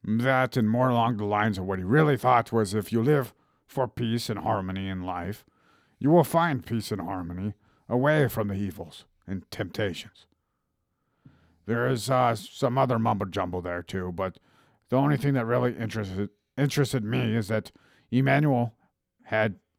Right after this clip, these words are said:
journaled his sexual fantasies and probably experiences.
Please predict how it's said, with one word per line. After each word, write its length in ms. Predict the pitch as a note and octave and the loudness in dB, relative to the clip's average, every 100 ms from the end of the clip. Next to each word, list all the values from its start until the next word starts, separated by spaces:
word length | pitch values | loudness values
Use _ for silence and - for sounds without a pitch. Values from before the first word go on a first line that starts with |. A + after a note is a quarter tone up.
| _ _ _ G#2 | _ _ _ 0
journaled 460 | C3 D3+ A2+ A2 | 6 6 4 0
his 140 | A2 G#2+ | -2 -4
sexual 640 | - A#2 - A#2 G#2 F2+ _ _ | -4 -4 -2 -4 -4 -6 _ _
fantasies 560 | - C#3 F2 E2 F#2 - _ _ - | -2 -2 -2 -8 -10 -12 _ _ -12
and 160 | F2+ | -10
probably 400 | - C3 A2+ A2 | 2 2 2 -2
experiences. 720 | G#2+ - - D#3 B2+ F2+ F2+ | -4 -8 -4 -2 -2 -2 -10